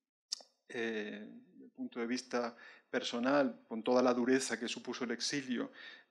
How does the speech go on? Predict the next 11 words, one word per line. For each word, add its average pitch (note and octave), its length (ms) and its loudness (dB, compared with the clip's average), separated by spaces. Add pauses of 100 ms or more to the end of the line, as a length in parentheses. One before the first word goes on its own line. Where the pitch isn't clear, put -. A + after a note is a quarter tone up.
pues - 120 -14
no B2 140 2
tan A#2+ 220 2
trágica B2 640 -2
como, A2+ 420 -8
como, A2+ 340 -6
como A2+ 200 -8
lo, A2 200 -12
como A2+ 200 -8
la A2 120 0
vida A#2+ 360 -2